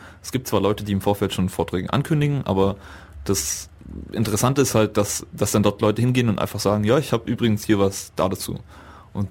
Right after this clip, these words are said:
so war's bei mir, da hat dann irgendwie einer gemeint, er will was zur Permakultur erzählen, was mich dann in dem Moment einfach voll interessiert hat. Und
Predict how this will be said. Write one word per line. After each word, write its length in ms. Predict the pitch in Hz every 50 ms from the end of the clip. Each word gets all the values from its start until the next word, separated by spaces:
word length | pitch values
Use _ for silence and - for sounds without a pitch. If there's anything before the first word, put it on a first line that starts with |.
| - -
so 540 | - - - - - - - 90 98 101 101
war's 160 | 101 98 -
bei 120 | - 107
mir, 180 | 98 110 120 120
da 120 | 110 98
hat 140 | 101 95 -
dann 120 | 98 92 85
irgendwie 200 | 95 95 95 87
einer 180 | - 98 95
gemeint, 260 | 98 98 98 101 98
er 60 | - 90
will 100 | 90 92
was 180 | 92 92 -
zur 120 | - - 92
Permakultur 600 | - 107 117 123 113 - - 117 - - 117 98
erzählen, 400 | - - - 110 110 110 104 101
was 180 | 95 95 -
mich 240 | 87 85 - - -
dann 140 | - 92 95
in 60 | 92
dem 120 | 92 95
Moment 220 | 98 98 95 - -
einfach 160 | 113 - 104
voll 280 | - - - - 117 110
interessiert 480 | 117 - 107 104 - - 131 127 -
hat. 200 | 131 131 131 - - - - - - - - - - - - - -
Und 460 | - 98 95 92 92 95 - -